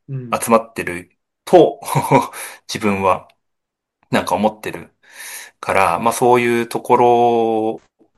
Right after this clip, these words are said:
Speaker 1: もなんか残した方が、俺も後で自分の動画を見返した時に、その方が楽しいっていうか。
Speaker 2: おー、そうなんだ。
Speaker 1: うん。
Speaker 2: 面白いね。
Speaker 1: そうそう。まあ半分以上自分のためにあれば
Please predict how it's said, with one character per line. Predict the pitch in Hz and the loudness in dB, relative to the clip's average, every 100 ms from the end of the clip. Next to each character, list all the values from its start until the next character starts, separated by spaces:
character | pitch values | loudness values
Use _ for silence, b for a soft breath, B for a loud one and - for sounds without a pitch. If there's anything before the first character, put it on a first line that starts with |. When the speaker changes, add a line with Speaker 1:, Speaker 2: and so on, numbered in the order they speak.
| _ | _
Speaker 1:
も | 147 139 101 | 2 4 4
な | 104 | 0
ん | 104 | -4
か | - 87 - _ _ _ _ _ _ | -2 -4 -6 _ _ _ _ _ _
残 | 107 120 | -4 0
し | 123 - | 0 0
た | |
方 | 113 107 | 0 0
が、 | 113 139 117 120 | 4 6 4 2
俺 | 151 | 4
も | 160 156 - - _ _ | 4 4 2 -8 _ _
後 | 127 120 101 | -2 0 0
で | 98 | -2
自 | 104 - | -8 -6
分 | 113 113 | -2 0
の | 113 | 2
動 | 110 110 | 4 4
画 | 110 | 4
を | 104 | 2
見 | 101 | 0
返 | 110 | -2
し | - | -2
た | |
時 | 104 101 90 | -10 -12 -14
に、 | - - _ - | -14 -20 _ -6
そ | 131 | 0
の | 131 | 0
方 | 131 113 | 2 2
が | - | 0
楽 | - 92 | -8 -12
し | 92 101 | -10 -10
い | 87 | -10
っ | |
て | - | -14
い | - | -20
う | |
か。 | - - | -16 -10
Speaker 2:
お | 151 151 147 139 127 117 113 | -6 -4 -4 -4 -6 -10 -14
ー、 | |
そ | 175 202 | -10 -6
う | |
な | 160 | -6
ん | - | -6
だ。 | - | -10
Speaker 1:
う | |
ん。 | - _ - | -18 _ -14
Speaker 2:
面 | 139 151 | -10 -8
白 | 175 | -6
い | |
ね。 | 101 | -6
Speaker 1:
そ | 117 | -6
う | |
そ | 110 | -8
う。 | 90 - _ _ _ - | -10 -12 _ _ _ 0
ま | 131 | 0
あ | |
半 | - - 170 175 | 0 2 2 2
分 | 196 196 | 0 0
以 | 190 | 2
上 | 123 | 2
自 | 101 110 | 2 2
分 | 160 | 4
の | 165 | 6
た | 165 | 6
め | 156 | 4
に | 104 | 0
あ | |
れ | 95 | -4
ば | 90 - - | -4 -6 -10